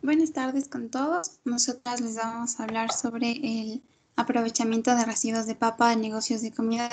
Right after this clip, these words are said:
rápida para la producción de películas de plástico biodegradables como posible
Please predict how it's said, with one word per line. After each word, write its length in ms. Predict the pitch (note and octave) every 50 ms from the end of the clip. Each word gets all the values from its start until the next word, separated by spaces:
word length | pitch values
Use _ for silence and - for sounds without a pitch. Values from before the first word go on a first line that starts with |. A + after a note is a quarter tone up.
| B3 B3+
rápida 440 | C#4+ D4 D4 - D4+ D4+ D#4 D#4 D#4 - - - - - _ _ _ _
para 240 | - D4 D4 D4 C#4+
la 140 | C#4 C4+ C4+
producción 540 | B3+ A#3+ A#3+ A#3+ A#3+ A#3+ - B3 A3+ A3+
de 180 | A3+ A3+ A#3 A3+
películas 600 | A#3 - A3 A3 A3 G#3+ - - A3 A3+ A3+ A3
de 60 | A#3
plástico 640 | - - A3+ A3 - - B3+ A#3 A#3+ - C4+ C4 C4 - -
biodegradables 920 | - A3 A3+ A3+ A3 A3 G#3+ A3 A3 A3+ A3 A3 A3 A3+ C4 C#4+ D4 C#4+
como 280 | - - A3+ A3+ A3+ -
posible 680 | - G#3+ G#3 - - G#3 G#3 A3 G#3+ A3 A3 A3 A3